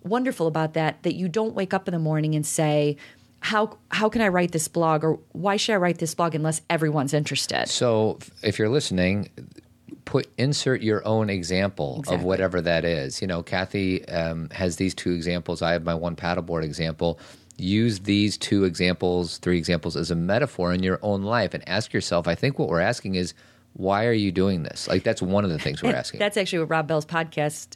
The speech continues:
Speaker 1: he says on the podcast, which we're gonna share something from his podcast, where he says, he has this buddy
Speaker 2: Mm-hmm.
Speaker 1: who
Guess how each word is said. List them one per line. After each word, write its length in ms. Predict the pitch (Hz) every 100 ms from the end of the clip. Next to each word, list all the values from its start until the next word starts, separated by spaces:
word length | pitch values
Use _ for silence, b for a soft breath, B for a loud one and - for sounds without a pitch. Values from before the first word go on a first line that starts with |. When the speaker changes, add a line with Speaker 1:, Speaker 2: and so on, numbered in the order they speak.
| -
Speaker 1:
he 160 | 160 175
says 400 | - 180 165 151
on 140 | 151
the 80 | 147
podcast, 500 | 165 160 156 147 -
which 160 | 151
we're 80 | 151
gonna 160 | 151 147
share 320 | - 156 151
something 400 | - 143 139 139
from 160 | 151 143
his 160 | 143
podcast, 420 | - 190 185 151 - B B
where 120 | 180
he 120 | 180 175
says, 300 | 175 165 - - _ _ - -
he 160 | 151 190
has 140 | 175
this 120 | 170
buddy 520 | 165 147 165 214 240 -
Speaker 2:
Mm-hmm. 240 | 87 80 78
Speaker 1:
who 380 | - - 156 156